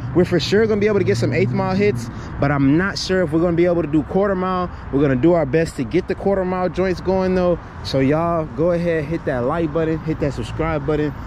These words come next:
and just grab you a, a, a thing of popcorn, man, 'cause Vader is probably gonna run personal best in the eighth today. I can't lie. With what it was trapping,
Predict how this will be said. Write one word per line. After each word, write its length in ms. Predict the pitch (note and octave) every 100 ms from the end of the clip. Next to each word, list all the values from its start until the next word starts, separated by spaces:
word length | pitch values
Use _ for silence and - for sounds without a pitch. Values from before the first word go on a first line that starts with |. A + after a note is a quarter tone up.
| - -
and 160 | A#2 A2
just 400 | D3 C#3 - - - - - -
grab 240 | C#3+ G3+ G#3+
you 180 | G#3+
a, 160 | F#3 C#3 - -
a, 240 | - - - - - -
a 80 | D3
thing 260 | - A#3
of 100 | F#3
popcorn, 540 | - G3 - E3 D3+ C#3+
man, 340 | D3 D3+ D#3
'cause 340 | - D3+ B2+ - - - -
Vader 380 | - G#3+ A#3 A3 G3+
is 140 | F#3 D3+
probably 420 | - F#3+ G#3 F#3+
gonna 240 | F3+ F3
run 220 | E3 D#3+ F3
personal 440 | G3 G#3+ G3 F3
best 440 | C#3 D3+ F3 -
in 100 | D3+
the 60 | C#3
eighth 400 | C3+ D3+ D#3 -
today. 400 | - A#2+ A2 G2+
I 200 | - C3+
can't 420 | - E3+ F3 D3+
lie. 340 | C3+ C#3 A2+ F#2+ - - - - - -
With 180 | C3+ A#2
what 220 | C#3 F#3+
it 60 | G#3
was 220 | G3 F3
trapping, 800 | - G3+ A3 - G#3+ G3+ G3